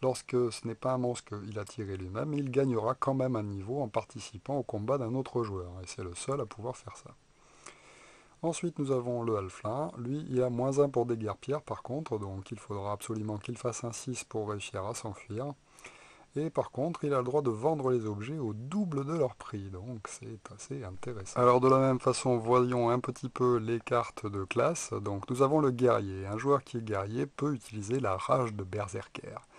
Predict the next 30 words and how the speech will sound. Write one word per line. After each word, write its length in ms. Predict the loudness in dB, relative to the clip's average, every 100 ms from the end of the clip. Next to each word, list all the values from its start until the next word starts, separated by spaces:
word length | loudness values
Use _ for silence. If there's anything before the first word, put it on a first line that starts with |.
| -18 -18 -8 0
Donc 200 | 0 2
ça 140 | 2
veut 100 | 2
dire 200 | 4 2
que 100 | 0
vous 80 | -4
pouvez 300 | -2 0 0
défausser 500 | 0 -2 -4 -4 -6
jusqu'à 300 | -6 -6 -6
trois 220 | -2 -4
cartes 360 | -2 -4 -6 -6
durant 280 | -4 -4 -4
un 100 | -6
combat, 500 | -10 -4 0 2 2
et 100 | 0
chacune 480 | -2 -2 -2 -2
vous 140 | 0 2
donne 220 | 2 2
un 80 | 0
bonus 340 | 0 0 0
de 100 | -2
plus 300 | -4 -4 -6
un. 140 | -6 -10 _ -20 -20 -20 -12
Donc 220 | -6 0 2
là 80 |
par 160 | 4 2
contre 260 | 2 2 2
ça 100 | 2
va 100 | 2
être 320 | 2 -4 -10